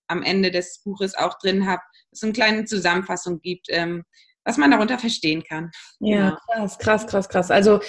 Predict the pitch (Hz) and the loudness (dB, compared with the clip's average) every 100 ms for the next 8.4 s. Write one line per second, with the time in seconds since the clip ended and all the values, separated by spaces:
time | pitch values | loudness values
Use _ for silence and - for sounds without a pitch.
0 | - - 226 254 240 226 226 214 202 202 | -4 0 4 6 6 6 6 6 6 4
1 | 196 185 185 185 180 180 185 190 196 - | 4 6 8 8 6 6 4 2 0 0
2 | 240 220 214 226 254 277 302 285 233 226 | 2 4 4 4 4 2 2 2 2 0
3 | - - 196 196 214 214 202 202 185 240 | -6 -2 2 4 6 6 6 4 4 4
4 | 233 208 190 185 - 208 208 202 175 180 | 6 4 4 0 2 4 6 4 2 2
5 | 185 - - _ 196 202 190 180 190 202 | -2 -14 -20 _ 2 4 4 2 0 0
6 | - - - 208 190 214 208 - 220 190 | -6 -10 -4 -2 2 2 2 4 2 4
7 | 180 180 190 - 196 185 185 190 208 208 | 2 2 0 0 2 2 4 4 4 4
8 | 190 196 196 196 | 6 6 6 2